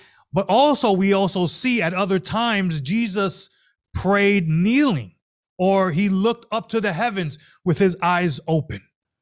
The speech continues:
So the posture of your heart, now listen to me real clearly. The posture of your heart is more important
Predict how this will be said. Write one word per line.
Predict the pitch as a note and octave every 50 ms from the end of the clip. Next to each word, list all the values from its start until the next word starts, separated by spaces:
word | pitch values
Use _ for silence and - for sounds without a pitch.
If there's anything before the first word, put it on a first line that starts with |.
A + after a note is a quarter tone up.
| _ _ _ _ _ _ _ _ _ _ _ _ _ _ _ _ _ _ _ _ _ _ _ _ _ _ _ _ _
So | - - G3+ F#3+ F#3 - - _ _ _ _ _ _ _ _ _ _ _ _
the | C#3+ D3 C#3+
posture | D3 - - G#3 A#3+ B3+ C#4+ C#4 - - - F3 D#3+ D3 C#3+ D3 D#3+ E3 _ _ _ _ _ _ _ _ _ _ _ _ _ _ _ _ _ _ _ _ _ _ _ - -
of | F#3 G3+ A3 A3+ F#3+ F3
your | F3+ F#3+ F#3 F3 D#3+
heart, | C#3 - - - - - F#4 F#4+ - C#3+ G#2 - _ - - - - - _ _ _ _ _ _ _ _ _ _ _ _ _ _ _ _ _ -
now | A#2+ A#2 B2 B2 - _ - -
listen | C#3+ G3 G3 - A3+ G#3
to | - A#3 G#3+
me | G3+ G3+ G3 F#3
real | D#3 D3 C#3+ C3+ B2+ B2+ B2+ C3+ D#3+ F#3 G3+ G3+ G3+ F3+
clearly. | - - G3 F#3 D3+ C3 A2+ G2+ F#2+ F2+ _ _ _ _ _ _ _ _ _ _ _ _ _ _ -
The | D#3+ D#3
posture | D#3 - - - - G#3 A3 A#3+ C4 A#3+ - - - C4 C4 B3+ - -
of | F#3+ G3 F#3+ D#3 D#3+
your | D3+ E3 D#3 D3
heart | C#3+ - - - - - - B3 A#3+ G3+ D#3 C3+ A2+ - - - _ _ _ _ _ _ _ _ - -
is | G3+ F#3+ D#3+ F3
more | F#3 G3 G#3+ A#3 B3+ C#4 C#4+ D4
important | C#4+ C#4 A3 - - - - - C4 A#3+ A3 - D#3+ D3+ C#3+ D3+ D#3+ D3+